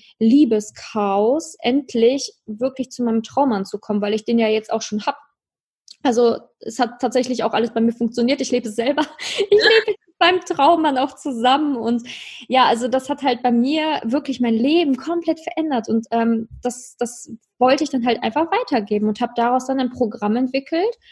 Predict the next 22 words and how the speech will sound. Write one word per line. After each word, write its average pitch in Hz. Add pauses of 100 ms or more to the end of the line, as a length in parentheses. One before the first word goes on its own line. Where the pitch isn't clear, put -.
(240)
wo 254
ich 254
jetzt 233
halt 277
Frauen 262
helfe, 254
ja, -
ihren 254
Traumpartner 277
genauso 247
wie 226
ich -
ins 262
Leben 247
zu 277 (120)
ziehen, 311
einfach 269
durch 269
die 285
Veränderung 247
im 294
Innen. -